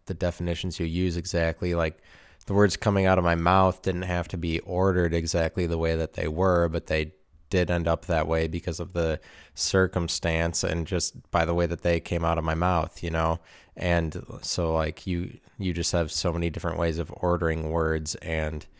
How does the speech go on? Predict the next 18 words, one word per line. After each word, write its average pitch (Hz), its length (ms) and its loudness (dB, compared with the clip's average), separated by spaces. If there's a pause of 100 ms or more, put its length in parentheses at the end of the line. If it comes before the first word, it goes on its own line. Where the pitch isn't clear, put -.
(640)
choosing 90 480 2 (140)
whatever 87 400 2
word 85 320 2
is 80 160 -2
the, 85 340 2 (1120)
the 85 360 0
closest 95 540 2
word 90 420 4
to 87 280 2
the, 85 400 2 (540)
to - 140 -6
the 87 100 0
thing 95 220 0
that 87 80 0
you're 85 120 0
trying 87 260 0
to 82 60 0
describe, 85 680 0